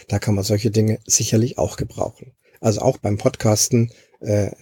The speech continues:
die Abspielgeschwindigkeit, äh, kann eine Rolle spielen, aber hauptsächlich ist das für Musik. Ja, vielen Dank trotzdem für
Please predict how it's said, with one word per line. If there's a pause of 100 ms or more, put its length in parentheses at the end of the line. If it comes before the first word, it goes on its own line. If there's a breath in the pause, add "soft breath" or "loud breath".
(120)
die
Abspielgeschwindigkeit,
äh, (420)
kann
eine
Rolle
spielen,
aber
hauptsächlich
ist
das
für
Musik. (1300 loud breath)
Ja,
vielen
Dank
trotzdem
für